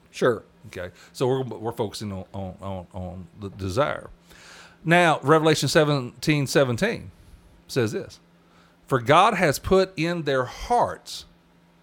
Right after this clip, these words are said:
Speaker 2: to execute his purpose by having a common purpose and by giving their kingdom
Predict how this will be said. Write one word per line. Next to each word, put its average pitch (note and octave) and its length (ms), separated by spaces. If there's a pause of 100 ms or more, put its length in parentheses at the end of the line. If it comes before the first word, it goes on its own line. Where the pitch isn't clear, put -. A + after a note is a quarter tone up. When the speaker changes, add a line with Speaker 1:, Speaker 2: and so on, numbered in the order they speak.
(500)
Speaker 2:
to - 240
execute F3 680
his D3+ 300
purpose - 720 (580)
by G#2 100
having C#3+ 460
a G2 80
common D3+ 420
purpose - 420
and E2+ 120
by F2 140
giving B2+ 500 (500)
their A#2+ 240
kingdom G#2 640